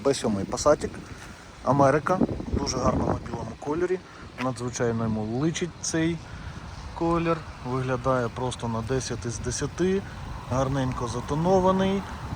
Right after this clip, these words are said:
С Єшка на шкірі, чотирнадцятого року випуску, пригнаний зі Штатів з незначним пошкодженням попередку. Наразі все зібрано, все виглядає круто, так як має бути, взагалі без зауваження.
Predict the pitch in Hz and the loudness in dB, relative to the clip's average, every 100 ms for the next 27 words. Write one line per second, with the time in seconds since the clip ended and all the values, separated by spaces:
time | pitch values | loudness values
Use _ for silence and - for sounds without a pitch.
0 | - - - - - - 110 110 - 151 | -6 -6 -2 0 0 -2 -4 -4 -2 2
1 | 180 - 180 147 123 - - 185 180 175 | 2 2 0 0 0 -2 -2 0 2 2
2 | - - - - 131 127 127 120 - 123 | -2 -8 -8 -6 -2 -2 -2 -2 -2 -2
3 | 123 123 - 143 208 - 175 170 - 131 | -2 -2 -2 0 2 2 -2 -2 -2 -2
4 | 131 120 120 120 120 - 131 120 123 113 | 0 0 0 -2 -2 0 2 0 0 -4
5 | - - - - - 110 123 127 120 123 | -6 -10 -10 -12 -10 -6 -2 -2 0 -2
6 | - 120 - - 123 113 113 110 - - | 0 -2 -2 -2 -2 -2 -2 -4 -4 -4
7 | 127 135 - 190 190 220 - - - - | -4 -4 -4 2 2 2 -2 -8 -6 -4
8 | 120 131 135 127 117 110 120 117 151 - | 0 4 4 2 0 0 0 0 0 8
9 | - 202 202 - 127 120 117 117 123 120 | 10 12 10 8 8 4 0 2 2 2
10 | 113 110 - - 208 220 226 196 180 - | 2 -2 -4 0 6 6 6 4 0 2
11 | 180 175 131 127 135 131 - 123 - - | 4 4 2 0 0 0 -2 -4 -4 -4
12 | - - - - 123 127 151 170 135 135 | -6 -12 -14 -8 -6 -4 -2 -2 -2 -2
13 | 120 113 104 107 107 104 | -2 -2 -2 -4 -4 -6